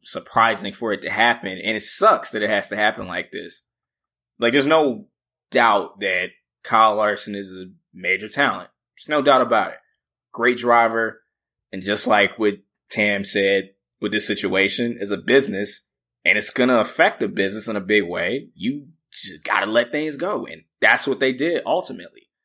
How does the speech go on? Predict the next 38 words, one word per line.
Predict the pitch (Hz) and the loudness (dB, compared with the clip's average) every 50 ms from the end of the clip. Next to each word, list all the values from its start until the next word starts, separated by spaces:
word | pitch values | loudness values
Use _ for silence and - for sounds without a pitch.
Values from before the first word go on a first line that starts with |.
| _ _ - | _ _ 0
And | 104 107 117 113 110 107 101 98 | 2 2 2 2 0 -2 -6 -2
people | - 143 139 - 123 123 | 0 0 0 0 0 -2
are | 123 123 120 113 - - | -2 -2 -4 -6 -10 -12
trying | - - 113 110 107 | -6 -4 -2 -2 -2
to | 101 | -4
say, | - - 113 | -2 0 0
"Well, | 113 123 143 147 147 139 139 | 0 2 4 6 6 6 6
it's | 135 - - | 4 0 -2
not | 143 135 131 135 | -2 -2 0 0
that | 131 117 117 | 0 0 2
big | 123 120 113 | 0 0 0
of | 110 101 | -2 -6
a | 98 | -8
deal." | 95 - 127 131 117 98 - | -4 2 4 4 4 4 0
It's | - - - - | -4 -6 -6 -6
a, | 135 107 - _ _ _ _ _ _ | -10 -10 -10 _ _ _ _ _ _
it's | - - | -10 -8
a | 254 | 0
big | 214 226 190 127 | 4 4 4 4
deal. | 135 151 127 - - - _ _ _ _ _ _ _ - | 4 0 0 0 -2 -14 _ _ _ _ _ _ _ -6
It's | - - - | -6 -4 0
hit | - 175 - | 2 4 4
everything. | 170 160 139 120 - - 104 95 92 | 4 4 4 0 -4 -4 -8 -6 -6
It's | 107 - - | -8 -4 0
hit | 147 135 | 2 4
every | 139 147 143 139 131 123 117 120 - _ | 4 4 4 2 -2 -2 -4 -6 -12 _
major | - 123 123 131 135 135 123 123 123 120 120 120 - _ _ _ - | -8 0 4 4 4 4 4 0 -2 -2 -4 -6 -12 _ _ _ -6
news | 123 123 131 135 127 120 127 | -2 0 2 2 2 4 4
outlet | 131 123 113 113 123 117 104 | 4 4 4 4 2 0 0
you | 101 110 131 127 | 0 -4 -4 -6
can | 123 - 113 101 | -6 -6 -10 -10
think | - - 123 113 104 - | -8 -6 -6 -6 -6 -6
of. | 101 - - - - | -10 -10 -10 -12 -10
So | - - 120 117 143 | -2 0 2 4 4
it's | 170 175 - | 4 4 4
a | 180 | 2
big | - - 156 147 131 107 104 | 2 2 0 -2 -2 -4 -4
deal | - 131 110 76 64 - _ | -2 -2 -2 -2 -4 -12 _